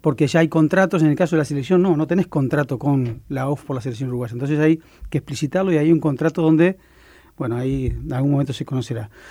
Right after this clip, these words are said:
Segundo, la ley de servicios de comunicación audiovisual está vigente desde dos mil catorce, ya exige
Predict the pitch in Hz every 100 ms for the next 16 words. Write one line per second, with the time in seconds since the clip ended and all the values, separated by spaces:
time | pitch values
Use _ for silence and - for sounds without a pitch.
0 | - - - - - - 170 180 175 135
1 | - 156 156 175 233 233 185 170 190 165
2 | 151 151 143 113 175 170 165 143 147 139
3 | - 175 208 214 285 160 - 160 139 165
4 | 151 143 151 147 135 170 165 208 208 -
5 | _ 156 143 208 - - 190 - 139 113